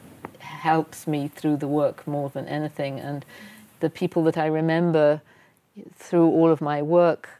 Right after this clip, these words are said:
uh, I, I have very, very distinct memories of particular people where I've had this sense of connection who've, who've helped me and who've also been honest, who've told me, you know, "You're not doing something very good here."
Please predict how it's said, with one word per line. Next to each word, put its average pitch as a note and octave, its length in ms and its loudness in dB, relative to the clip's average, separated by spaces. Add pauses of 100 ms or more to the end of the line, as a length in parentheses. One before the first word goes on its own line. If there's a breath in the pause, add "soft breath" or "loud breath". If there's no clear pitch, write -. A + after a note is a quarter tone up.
(260)
uh, D#3+ 260 -8 (220)
I, D#3 160 -10
I D#3+ 120 -2
have E3+ 180 -2 (100)
very, F3+ 520 6
very E3 360 4
distinct D#3 460 -4
memories D#3 480 -4
of D3 200 -6 (640 soft breath)
particular E3 640 0
people C#3+ 560 -2
where C#3+ 260 -2
I've C#3 160 -4
had D3+ 240 -4
this C#3+ 160 -6
sense - 300 -10
of C#3+ 100 -16
connection D3 580 -10
who've, C#3+ 380 -8 (920 soft breath)
who've D#3 280 -6 (140)
helped G3+ 340 2
me D#3+ 100 0
and D#3+ 100 0
who've E3+ 120 0
also F#3 240 4
been D#3 200 0
honest, F#3+ 440 2
who've - 160 -6
told E3 300 4
me, C3+ 160 -4
you D#3+ 220 -6
know, C#3+ 240 -6
"You're E3+ 420 0 (300)
not D#3+ 260 -2
doing D3+ 220 -2
something C#3+ 340 -8
very C3+ 220 -6
good D3+ 260 -4
here." - 240 -16